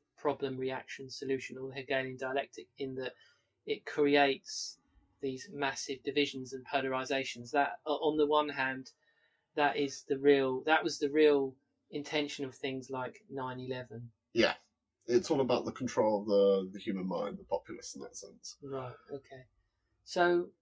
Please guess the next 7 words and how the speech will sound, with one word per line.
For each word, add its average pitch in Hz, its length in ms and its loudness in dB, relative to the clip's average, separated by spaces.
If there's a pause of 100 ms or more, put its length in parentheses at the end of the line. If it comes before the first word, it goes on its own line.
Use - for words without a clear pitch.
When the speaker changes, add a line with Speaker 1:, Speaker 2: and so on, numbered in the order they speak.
Speaker 1:
um, 170 400 0
another 196 380 -2
thing 156 400 -4
about 147 500 0 (760)
problem, 143 540 -2 (100)
reaction, 139 760 -6
solution 135 720 -6